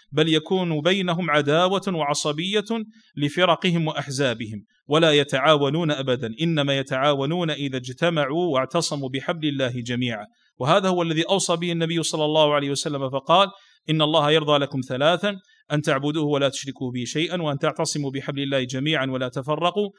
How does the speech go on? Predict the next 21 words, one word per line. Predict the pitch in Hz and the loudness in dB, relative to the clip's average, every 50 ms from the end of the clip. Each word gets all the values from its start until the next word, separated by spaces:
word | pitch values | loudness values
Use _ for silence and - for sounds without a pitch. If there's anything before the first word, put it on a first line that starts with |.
| _ _ _ - | _ _ _ -6
وأن | - 151 170 170 156 | -2 0 0 0 0
تناصحوا | 143 - 135 139 151 175 185 - - 208 190 202 202 | -2 -2 0 2 2 2 2 2 -2 -2 -2 -2 -4
من | 185 170 165 | -2 -2 0
ولاه | 160 151 151 160 156 143 151 143 | 0 0 2 0 0 0 -2 -2
الله | 139 147 170 170 175 170 160 | 0 0 0 0 0 0 0
أمركم. | 151 143 135 127 123 - 117 117 | 0 0 0 -2 -4 -4 -6 -4
هذه | 123 151 175 180 170 175 165 147 | 0 2 2 2 2 -2 -4 -4
الثلاث | 147 - - 147 143 151 170 190 190 185 - _ _ _ _ _ _ - 127 | -4 -4 -4 -2 0 2 2 2 2 0 -4 _ _ _ _ _ _ -6 -2
يرضاها | 135 139 139 127 135 151 165 160 151 139 131 143 | -2 -2 -2 0 2 4 6 6 4 4 0 -2
الله | 139 131 127 127 135 151 151 139 143 139 | -2 -2 -2 0 2 2 2 2 0 -4
سبحانه | - - 127 - - 156 143 135 135 127 131 | -6 -6 -8 -6 -4 -4 -2 -2 -2 -4 -4
وتعالى | 135 127 123 - 139 123 143 156 151 139 143 156 175 185 185 _ _ _ _ _ - - | -4 -6 -6 -6 -4 0 4 4 4 6 4 2 0 -2 -6 _ _ _ _ _ -6 0
لنا، | 131 147 147 135 127 123 123 123 127 - - | 2 2 2 2 2 0 0 -2 -2 -4 -4
وذكر | 165 185 196 196 196 175 165 156 | -4 -2 -2 -2 -2 -2 -2 -2
منها | 170 175 156 143 | -2 -2 -2 -4
صلى | 135 - - 151 143 | -4 -4 -4 -4 -4
الله | 143 151 151 139 139 | -2 0 0 0 0
عليه | 139 139 139 | -2 -4 -6
وسلم: | 131 131 - - 190 208 202 185 175 | -6 -8 -6 -6 -6 -6 -6 -6 -6
"وأن | 165 147 147 143 | -8 -8 -8 -6
تعتصموا | - 160 143 135 135 - 170 165 165 - 156 147 147 151 170 190 190 | -4 -4 -4 -4 -6 -6 -4 -4 -4 -6 -8 -8 -8 -6 -4 -4 -6